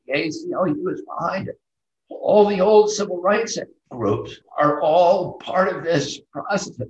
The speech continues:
get your vaccine and do what you're told and be obedient and don't disobey. And, and, you know, people,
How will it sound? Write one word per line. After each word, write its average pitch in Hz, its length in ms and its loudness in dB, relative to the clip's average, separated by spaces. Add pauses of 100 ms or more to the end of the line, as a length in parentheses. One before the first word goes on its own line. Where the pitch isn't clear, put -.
(100)
get - 280 -2
your 165 200 -4
vaccine 165 760 -8
and 123 200 -8
do 160 180 0
what 175 240 -2
you're 165 160 -8
told 151 520 -2
and 151 160 -12
be 165 200 -8
obedient 156 840 -4
and 110 160 -18
don't 160 320 -2
disobey. 139 840 -4
And, 107 240 -8 (360)
and, 170 360 -4
you 240 100 0
know, 247 260 2
people, 240 640 2